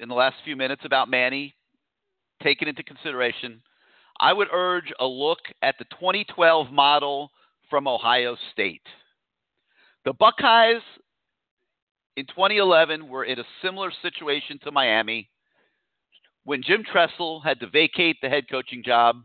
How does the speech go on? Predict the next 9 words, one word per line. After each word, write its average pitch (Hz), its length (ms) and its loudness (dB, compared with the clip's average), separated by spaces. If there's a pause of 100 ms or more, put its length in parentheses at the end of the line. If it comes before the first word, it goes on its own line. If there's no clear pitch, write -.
(560)
because 127 240 -4
of 120 80 -6
N 113 220 0
C 123 100 -8
double 107 320 -2
A 98 100 0
violations. 92 640 -2 (1120)
That's 233 200 0
only 269 200 -2